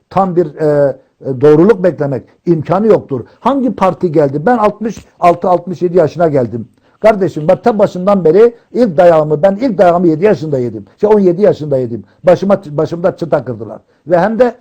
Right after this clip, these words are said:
e, şey günü, cumartesi günü, e, dükkanını kapatmış olan ve Antep'ten bir iki Yahudiden <laughs> dolayı. Biz gitmiştik yani sen niye kapatıyorsun? Demek ki Yahudisin. İşte o zamanın, o zamanın işleri böyle çocuklu.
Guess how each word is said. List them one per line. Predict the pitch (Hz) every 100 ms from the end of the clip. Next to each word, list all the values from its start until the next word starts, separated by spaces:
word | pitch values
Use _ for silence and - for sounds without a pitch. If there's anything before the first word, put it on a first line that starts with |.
| _ _ _ 120 147
e, | 165 151 123 _ _
şey | - 208
günü, | 165 143 113
cumartesi | 156 196 - 165 156
günü, | 165 233 220 _ _ -
e, | 143 139
dükkanını | 143 147 165 190
kapatmış | 185 156 160 147 170
olan | 165 220 220 _ _ _ 139
ve | 151
Antep'ten | 147 139 160 139 190 160
bir | 156
iki | 139 175 147 _ -
Yahudiden | 147 151 139 131 -
<laughs> |
dolayı. | 147 139 117 101 _
Biz | 165 156
gitmiştik | 190 196 190 165 139
yani | 151 151
sen | 127 156
niye | 147 156 143 _
kapatıyorsun? | - 120 131 147 151 160
Demek | 143 156
ki | 143
Yahudisin. | 139 156 165 131
İşte | 131 175
o |
zamanın, | 156 147 156 151 - _ _
o | 214
zamanın | 160 143 151
işleri | 131 - 135 123
böyle | 113 107
çocuklu. | 101 113 -